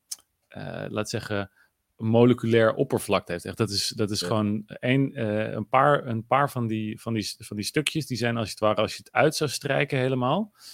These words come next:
Speaker 1: echt een, een, een grammetje heeft een oppervlakte van een, een, een totaal voetbalveld. Eh, en dat is heel raar om te visualiseren, maar op moleculair vlak is dat,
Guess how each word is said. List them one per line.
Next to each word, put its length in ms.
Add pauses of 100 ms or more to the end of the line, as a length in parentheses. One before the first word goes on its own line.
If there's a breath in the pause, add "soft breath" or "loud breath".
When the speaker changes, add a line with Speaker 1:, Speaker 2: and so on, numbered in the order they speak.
(380 loud breath)
Speaker 1:
echt 100
een, 200
een, 180
een 120
grammetje 520
heeft 240
een 220
oppervlakte 600
van 240
een, 340
een, 340
een 300
totaal 380
voetbalveld. 760 (560 soft breath)
Eh, 140
en 120
dat 100
is 100
heel 180
raar 200
om 60
te 120
visualiseren, 760
maar 300 (400 soft breath)
op 160
moleculair 640
vlak 240
is 220
dat, 320